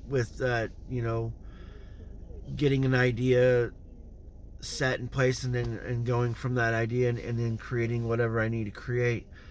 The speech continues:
Um, eventually, though, if I ever get anything started with this channel and anything ever happens, eventually, though,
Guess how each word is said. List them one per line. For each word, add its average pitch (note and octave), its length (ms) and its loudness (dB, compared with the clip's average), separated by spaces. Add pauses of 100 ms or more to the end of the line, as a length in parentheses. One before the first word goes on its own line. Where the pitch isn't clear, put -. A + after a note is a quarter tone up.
(360)
Um, G#2 500 0 (880)
eventually, B2+ 840 2
though, G#2 300 0 (520)
if A#2+ 160 0
I C3+ 180 8
ever B2+ 380 6
get B2+ 320 0 (520)
anything C3 600 0
started C3+ 420 6
with B2+ 240 4
this A#2 220 2
channel B2+ 680 4 (120)
and A#2+ 260 -4
anything C3 460 -2
ever C3 260 -2
happens, B2 720 2 (640)
eventually, B2+ 880 4
though, A2 320 4